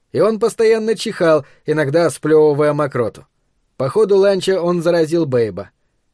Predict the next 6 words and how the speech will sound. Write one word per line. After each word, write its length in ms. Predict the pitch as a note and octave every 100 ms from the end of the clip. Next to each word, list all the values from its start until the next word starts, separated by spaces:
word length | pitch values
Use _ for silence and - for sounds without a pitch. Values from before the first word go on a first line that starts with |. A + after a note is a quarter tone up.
| -
женщину, 600 | G#2+ F#3 D3+ - C3 B2
которая 400 | C3 C#3 C3+ C3
мыла 280 | C#3+ C#3
посуду, 500 | C3+ D3+ C#3 B2 G#2+ - _ _ _ _
двух 300 | E3 G3+ G3+
дальнобойщиков, 880 | D#3 D3 C3+ A#2 A#2+ A#2 E3 E3+ -